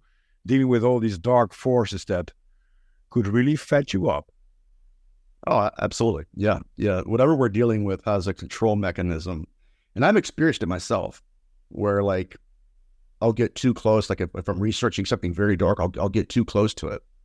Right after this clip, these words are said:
Speaker 2: and I'll feel it kind of make eye contact with me. And that's when I shut everything down.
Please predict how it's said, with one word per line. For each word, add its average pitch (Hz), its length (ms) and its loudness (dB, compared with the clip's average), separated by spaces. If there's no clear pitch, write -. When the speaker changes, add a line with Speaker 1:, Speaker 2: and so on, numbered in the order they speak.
Speaker 2:
and 101 120 0
I'll 90 120 0
feel 110 300 2
it - 160 -4
kind 95 220 -2
of 87 120 -4
make 92 240 -2
eye 98 160 0
contact 90 600 -2
with 90 180 -4
me. 92 260 -8
And 92 180 0
that's 101 220 -2
when 101 100 2
I 95 120 0
shut 95 440 0
everything 98 680 0
down. 85 580 -4